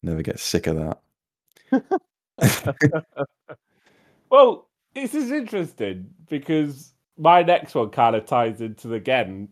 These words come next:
Speaker 2: to the one you've just said, and this is not scripted <laughs> for those who are listening.
Speaker 1: Is this Malekith? <laughs>
Speaker 2: No. Um, my next thing is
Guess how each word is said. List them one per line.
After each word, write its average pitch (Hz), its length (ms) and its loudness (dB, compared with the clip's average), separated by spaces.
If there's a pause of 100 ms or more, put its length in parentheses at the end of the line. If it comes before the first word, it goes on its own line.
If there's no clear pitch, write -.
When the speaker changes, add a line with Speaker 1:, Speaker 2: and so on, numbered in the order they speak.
Speaker 2:
to - 80 -20
the 113 140 -8
one 110 240 -2
you've 104 260 -10
just 107 220 -14
said, 127 200 -2
and 120 200 -10
this 160 180 -4
is 127 140 -10
not 123 260 -2
scripted 82 600 -8 (160)
<laughs> - 160 -20
for 143 120 -6
those 135 300 -2
who 135 120 -6
are 110 40 -4
listening. 101 580 -10 (260)
Speaker 1:
Is 117 100 2
this 170 200 4
Malekith? 147 680 6
<laughs> - 60 -20 (360)
Speaker 2:
No. 151 540 6 (1400)
Um, 147 380 -2
my 165 200 -2
next 175 320 -6
thing 107 500 -8 (180)
is 113 640 -6